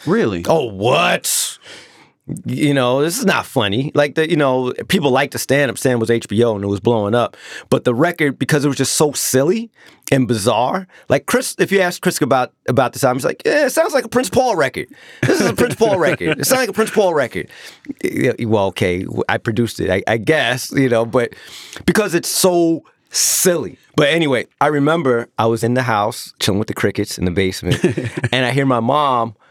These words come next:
Speaker 2: going upstairs, "Paul." I'm like, "Yeah." "It's a record you did with Chris Rock called Roll With The New." And I'm like, "Yeah."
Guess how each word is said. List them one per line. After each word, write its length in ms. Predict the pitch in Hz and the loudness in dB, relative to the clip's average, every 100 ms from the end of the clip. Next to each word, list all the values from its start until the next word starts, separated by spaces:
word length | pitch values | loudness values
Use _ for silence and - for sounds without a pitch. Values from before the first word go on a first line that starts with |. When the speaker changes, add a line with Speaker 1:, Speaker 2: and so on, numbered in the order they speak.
| - | -2
Speaker 2:
going 360 | 139 135 123 117 _ _ _ _ - | 0 2 0 -4 _ _ _ _ -2
upstairs, 540 | 135 - 135 113 113 | -2 0 0 0 -2
"Paul." 600 | - 208 240 202 95 110 | -2 0 2 2 0 -6
I'm 80 | - | -2
like, 200 | 135 127 | 0 0
"Yeah." 240 | 135 143 143 _ _ _ - | 0 0 -2 _ _ _ -2
"It's 100 | - | 0
a 60 | |
record 300 | 466 339 381 | 2 2 0
you 80 | 269 | 0
did 140 | 240 233 | 2 2
with 180 | 202 | 0
Chris 200 | - 196 196 | -2 -2 2
Rock 180 | 185 | 0
called 280 | - 143 147 | 2 0 2
Roll 200 | 147 185 | 2 4
With 140 | 190 190 | 2 2
The 100 | 135 | 0
New." 420 | 151 160 170 175 _ _ - | 2 2 0 -4 _ _ -6
And 80 | 175 | 0
I'm 120 | 165 | 2
like, 240 | 147 123 147 | 2 0 0
"Yeah." 280 | 156 160 | 0 0